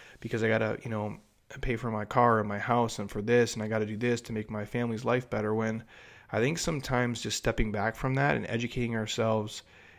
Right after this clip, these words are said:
and being there for, you know, ourselves and our kids and leading from the front and taking care of our bodies, and we're eating healthy and we're doing the right things and we're active, and they see that,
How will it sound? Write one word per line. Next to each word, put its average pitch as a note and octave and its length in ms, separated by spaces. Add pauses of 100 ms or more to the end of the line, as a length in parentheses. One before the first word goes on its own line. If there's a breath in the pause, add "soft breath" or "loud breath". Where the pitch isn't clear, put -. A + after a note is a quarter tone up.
(120 loud breath)
and A2 460 (280)
being C3+ 280
there A#2 160
for, A2 380
you A2+ 80
know, G#2+ 140
ourselves A#2+ 600
and A#2 100
our G#2+ 60
kids A#2 400
and A2+ 80
leading A#2+ 220
from A#2+ 180
the A2 80
front B2 320
and A#2 120
taking B2 220
care A#2 200
of G#2+ 100
our C#3+ 180
bodies, A2 360
and G#2+ 100
we're C3+ 200
eating A#2 260
healthy A2 400
and G#2+ 100
we're C3 140
doing B2 200
the A2 80
right G#2+ 200
things A2 220
and A2 100
we're C#3 160
active, A2 300
and A2 120
they G#2 80
see F3+ 300
that, A2 380